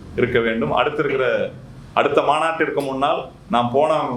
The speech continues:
மூன்று ஆண்டுகளில் செய்த பணிகளை விட அதிகமான பணிகளை இந்த காலத்துல நம்ம தொட வேண்டியிருக்கு.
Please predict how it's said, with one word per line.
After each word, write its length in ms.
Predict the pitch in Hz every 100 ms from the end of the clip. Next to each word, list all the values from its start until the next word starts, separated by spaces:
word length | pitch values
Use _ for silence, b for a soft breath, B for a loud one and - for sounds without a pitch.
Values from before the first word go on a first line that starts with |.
| 120
மூன்று 380 | 127 156 151 147
ஆண்டுகளில் 480 | 156 160 156 151
செய்த 260 | 143 135 135
பணிகளை 580 | 135 135 139 135 170 -
விட 260 | 123 156 135
அதிகமான 440 | 143 156 151 151
பணிகளை 420 | 139 131 123 135
இந்த 120 | 123
காலத்துல 380 | 117 123 117 127
நம்ம 340 | 113 107 101 95
தொட 160 | 120
வேண்டியிருக்கு. 540 | 123 120 104 101 143